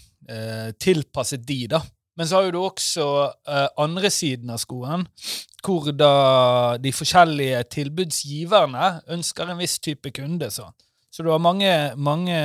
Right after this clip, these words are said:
mange av disse selskapene som sier: «Vi kan gi et kjempegodt tilbud hvis kunden ser sånn ut.»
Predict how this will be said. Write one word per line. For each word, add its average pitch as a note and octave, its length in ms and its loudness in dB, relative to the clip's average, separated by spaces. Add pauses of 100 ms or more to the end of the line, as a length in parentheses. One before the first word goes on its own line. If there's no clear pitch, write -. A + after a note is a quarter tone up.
(1200)
mange D3+ 180 0
av F3 60 4
disse D3 240 -2
selskapene F3 560 0
som C#3 140 -8
sier: E3+ 200 0
«Vi E3 100 -6
kan F3 160 -6
gi F3 160 -4
et E3 120 -8 (380)
kjempegodt F3+ 680 -2
tilbud E3 480 -2 (120)
hvis D#3+ 340 -2 (140)
kunden D3 380 -10
ser - 300 -8
sånn - 640 -8
ut.» - 320 -14